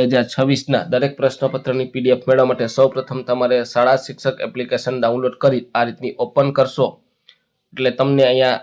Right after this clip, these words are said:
આ રીતના ધોરણ જોવા મળશે. આ ધોરણમાં અહીંયા ધોરણ દસ બે જગ્યાએ છે, એમાં લાસ્ટમાં જે ધોરણ દસ છે એને તમારે ઓપન કરવાનું છે.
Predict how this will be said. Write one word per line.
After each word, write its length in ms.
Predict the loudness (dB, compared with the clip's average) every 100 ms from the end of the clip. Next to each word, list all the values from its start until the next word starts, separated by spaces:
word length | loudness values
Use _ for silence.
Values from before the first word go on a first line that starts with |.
| -2
આ 100 | -2
રીતના 320 | -2 0 0
ધોરણ 380 | 2 2 2 4
જોવા 220 | 4 4
મળશે. 280 | 0 0 -4 -4 -10 -20 -20 _
આ 120 | -2 2
ધોરણમાં 540 | 4 4 4 4 4
અહીંયા 360 | 2 2 2 2
ધોરણ 320 | 2 2 4
દસ 220 | 4 4 0 _ _
બે 100 | 2 2
જગ્યાએ 400 | 4 0 0 0
છે, 120 | 0 0
એમાં 260 | 2 2
લાસ્ટમાં 500 | 2 2 2 2 4
જે 100 | 4
ધોરણ 320 | 2 2 2 2
દસ 200 | 0 -2
છે 180 | -4 -4 -4 _ _ -20 _ -2
એને 140 | 0
તમારે 320 | 2 2 2 0
ઓપન 280 | -4 0 0 0
કરવાનું 380 | 2 2 0
છે. 160 | 0 -2